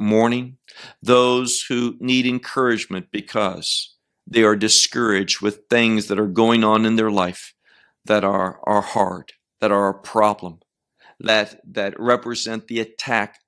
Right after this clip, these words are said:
of the enemy. Lord, we pray tonight for those who need to repent. We pray that they would be quick to do so.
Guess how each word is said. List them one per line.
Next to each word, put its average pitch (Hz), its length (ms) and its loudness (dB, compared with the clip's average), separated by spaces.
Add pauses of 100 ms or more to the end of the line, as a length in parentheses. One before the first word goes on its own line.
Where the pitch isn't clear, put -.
of 101 160 -4
the 110 160 0
enemy. 95 360 -8 (600)
Lord, 156 180 6
we 156 120 4
pray 175 360 0
tonight 135 400 -2
for 127 140 -8
those 143 520 -2
who 120 400 -6
need 175 280 -4
to 151 80 -6
repent. 143 640 -6 (420)
We 135 100 2
pray 143 360 0
that 127 180 -6
they 131 100 -2
would 127 160 -6
be 117 120 -4
quick - 420 -10
to 135 80 -8
do 127 180 -4
so. - 280 -6